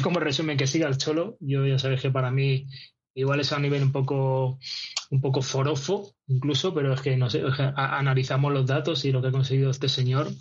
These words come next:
sobre todo eso, que no, que no sigan ganando los de siempre. O sea, ya es un bucle de que el Valencia ganó la última liga, hay ahí como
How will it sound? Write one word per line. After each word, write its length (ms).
sobre 240
todo 100
eso, 160
que 80
no, 140
que 100
no 80
sigan 240
ganando 240
los 140
de 80
siempre. 320
O 20
sea, 200
ya 240
es 140
un 160
bucle 280
de 140
que 100
el 340
Valencia 400
ganó 400
la 200
última 360
liga, 480
hay 180
ahí 180
como 400